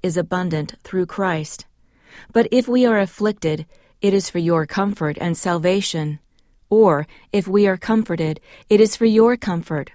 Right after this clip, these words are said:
which is effective in the patient enduring of the same sufferings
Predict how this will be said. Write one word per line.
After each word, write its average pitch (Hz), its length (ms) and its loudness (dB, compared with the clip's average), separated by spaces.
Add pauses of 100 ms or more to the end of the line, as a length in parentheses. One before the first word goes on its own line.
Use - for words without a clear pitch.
(120)
which 190 180 -2
is 214 160 4
effective 208 640 -2 (240)
in 196 140 2
the 196 80 0
patient 226 580 0
enduring 185 600 -2
of 151 80 -6
the 165 80 -2
same 185 320 -4
sufferings 160 600 -4